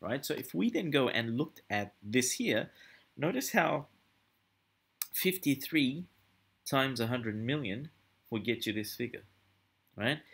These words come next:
It's not exact. There are gonna be times when this might be fifty-two and this will still say five point three seven billion.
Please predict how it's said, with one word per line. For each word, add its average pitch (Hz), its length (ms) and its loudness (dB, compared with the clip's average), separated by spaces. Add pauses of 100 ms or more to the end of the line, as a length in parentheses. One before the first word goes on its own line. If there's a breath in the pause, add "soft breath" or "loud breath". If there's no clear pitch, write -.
(340 loud breath)
It's - 240 2
not 160 240 -2
exact. 101 760 -2 (100)
There 107 200 2
are 110 60 2
gonna 117 180 0
be 131 160 0
times 113 500 -2
when 98 380 -4
this 101 200 -2
might 95 200 -4
be 92 200 -2
fifty-two 101 800 -2 (260 loud breath)
and 98 160 -4
this 104 160 -2
will 92 120 -4
still 127 260 0
say 92 300 -4
five 87 280 -6
point 87 220 -8
three 87 220 -4
seven 85 320 -6
billion. 85 260 -6